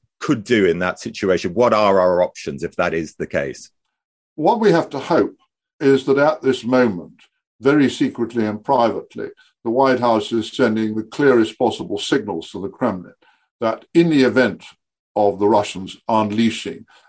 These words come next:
Speaker 2: a dirty bomb or a nuclear weapon, chemical or, or biological weapons, which they're capable of doing, that the West will respond dramatically,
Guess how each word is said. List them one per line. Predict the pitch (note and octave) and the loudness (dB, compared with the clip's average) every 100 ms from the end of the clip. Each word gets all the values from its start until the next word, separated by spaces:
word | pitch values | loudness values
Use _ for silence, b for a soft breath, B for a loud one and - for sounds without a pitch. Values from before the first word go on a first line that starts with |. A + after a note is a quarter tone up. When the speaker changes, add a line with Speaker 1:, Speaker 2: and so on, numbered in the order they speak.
| b | b
Speaker 2:
a | F2+ | -4
dirty | G#2+ A2 G#2 | 0 2 0
bomb | F#2+ G#2 G2 G2+ F#2 - - | -2 0 0 0 -6 -14 -4
or | G#2 G2+ F#2+ | 2 2 2
a | |
nuclear | A2 A2+ - G#2+ | 0 -2 -2 -2
weapon, | G2+ G#2+ - F#2+ F#2 E2+ b b _ | 2 0 -2 -10 -10 -12 b b _
chemical | B2+ A2 G2 G2+ | -4 -4 -2 0
or, | G2 F#2+ - | 0 -2 -6
or | - G2 | -6 -4
biological | F#2+ G#2 G#2+ G#2 - F#2+ | 0 2 2 0 -4 -6
weapons, | G2+ G#2 - F#2 F2 _ _ | 0 0 -2 -12 -16 _ _
which | C#3 F#3 - | -2 -2 -2
they're | A#2+ G#2 | -4 -4
capable | - A2+ G2+ G2+ | 0 0 0 -4
of | F#2+ | -4
doing, | G#2+ G2+ E2 _ b b b | -2 -4 -6 _ b b b
that | B2 B2 | 0 0
the | B2+ | -2
West | A#2+ C3+ - - - - _ _ | 2 2 0 -6 -14 -20 _ _
will | A#2 C#3 D#3 C3+ | 0 4 6 4
respond | G#2+ G#2+ - A2 G#2 F2+ | 4 0 -2 -4 -4 -2
dramatically, | A2 C3+ G#3+ - - E2+ E2+ | 0 0 0 -4 -8 -10 -10